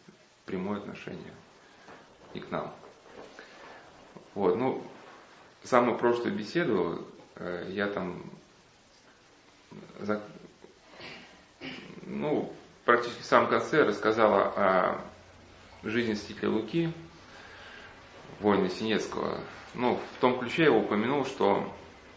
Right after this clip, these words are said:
когда мы поговорили о процессе распада личности, как вот эта личность распадается, и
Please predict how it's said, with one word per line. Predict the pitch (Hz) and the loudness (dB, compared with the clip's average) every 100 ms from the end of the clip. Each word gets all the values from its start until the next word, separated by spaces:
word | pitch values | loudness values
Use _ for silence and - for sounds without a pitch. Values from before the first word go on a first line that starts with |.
| - - - - | -20 -20 -20 -12
когда | - 101 110 | -4 4 4
мы | 104 92 90 87 80 - - - - - - - - | 4 4 2 0 -6 -12 -18 -20 -20 -20 -20 -20 -4
поговорили | 104 113 113 | 2 4 4
о | 98 | 2
процессе | 107 110 110 - | 2 2 0 2
распада | 98 98 107 95 | 0 2 4 4
личности, | 101 127 - 95 - | 4 0 -4 -8 -6
как | - 90 | -2 -2
вот | 92 - | -2 -6
эта | - | -4
личность | 113 101 85 | -4 -4 -8
распадается, | 87 - 101 147 156 - - - - - | -8 -2 2 4 4 0 -6 -14 -20 -18
и | - 82 - | -10 -8 -8